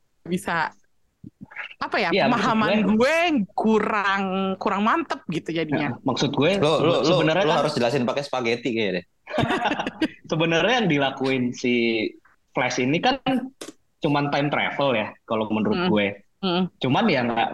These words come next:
Speaker 2: entah kenapa justru kayak masuk ke universe yang beda kan. Harusnya kan linear aja kalau dia cuman lain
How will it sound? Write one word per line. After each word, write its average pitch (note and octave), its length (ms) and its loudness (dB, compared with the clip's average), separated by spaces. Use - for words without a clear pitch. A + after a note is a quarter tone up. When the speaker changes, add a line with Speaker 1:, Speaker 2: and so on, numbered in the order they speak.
Speaker 2:
entah A2+ 200 -2
kenapa A2 420 0
justru A#2 400 -2
kayak G#2+ 260 0
masuk A2 380 -4
ke A#2+ 100 0
universe A2 400 0
yang A2 140 0
beda D3 340 2
kan. C3 140 -2
Harusnya C#3 320 0
kan F#3 80 2
linear A#2 320 2
aja E3 240 0
kalau A2+ 160 2
dia A2 120 0
cuman A2 240 -4
lain G2+ 300 -2